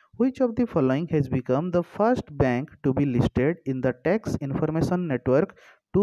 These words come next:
ପଏଣ୍ଟ ଓ platform? ଏମାନଙ୍କ ମଧ୍ୟରୁ କେଉଁଟିକୁ କେଉଁଟି ପ୍ରଥମ ବ୍ୟାଙ୍କ ଭାବରେ tax information network two point ଓ ପ୍ଲାଟଫର୍ମରେ ତାକୁ list କରାଯାଇଛି।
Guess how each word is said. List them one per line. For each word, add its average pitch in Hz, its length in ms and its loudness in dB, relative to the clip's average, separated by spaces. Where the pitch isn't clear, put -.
ପଏଣ୍ଟ 156 340 -2
ଓ 120 200 2
platform? 131 540 0
ଏମାନଙ୍କ 185 380 -2
ମଧ୍ୟରୁ 220 420 2
କେଉଁଟିକୁ 160 640 -2
କେଉଁଟି 156 380 -2
ପ୍ରଥମ 202 420 0
ବ୍ୟାଙ୍କ 170 240 0
ଭାବରେ 127 400 0
tax 202 340 -4
information 170 640 -4
network 143 400 -2
two 185 140 -2
point 202 300 -8
ଓ 147 120 0
ପ୍ଲାଟଫର୍ମରେ 127 680 -4
ତାକୁ 160 340 -2
list 214 340 0
କରାଯାଇଛି। 147 580 0